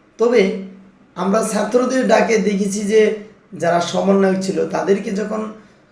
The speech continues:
ডিবি হারুন ধরে নিয়ে গেছেন তখনও কিন্তু আন্দোলন চলমান ছিল। অর্থাৎ এই আন্দোলনটি শুধু কোটা একটি ইস্যু ছিল, এই কোঠা আন্দোলন থেকে ছাত্ররা মূলত তারা কিন্তু কোঠা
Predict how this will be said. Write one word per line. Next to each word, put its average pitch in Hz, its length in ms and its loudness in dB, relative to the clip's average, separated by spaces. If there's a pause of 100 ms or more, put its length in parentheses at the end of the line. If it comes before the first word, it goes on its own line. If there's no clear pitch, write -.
(160)
ডিবি 196 300 -2
হারুন 175 460 2
ধরে 160 180 2
নিয়ে 190 200 2
গেছেন 180 400 -2
তখনও 175 340 -4
কিন্তু 165 300 -6
আন্দোলন 196 800 0 (460)
চলমান 214 480 2
ছিল। 139 260 -4 (280)
অর্থাৎ - 360 2 (440)
এই 190 280 2
আন্দোলনটি 247 1000 0 (360)
শুধু 214 500 -4
কোটা 202 220 0
একটি 208 360 -2
ইস্যু 196 320 -2
ছিল, 202 200 -2 (640)
এই 175 120 -4 (160)
কোঠা 208 300 -4
আন্দোলন 220 320 -2 (100)
থেকে 214 200 2 (160)
ছাত্ররা 196 520 0
মূলত 202 260 0 (180)
তারা 165 180 2 (100)
কিন্তু 185 260 2 (580)
কোঠা 202 260 -2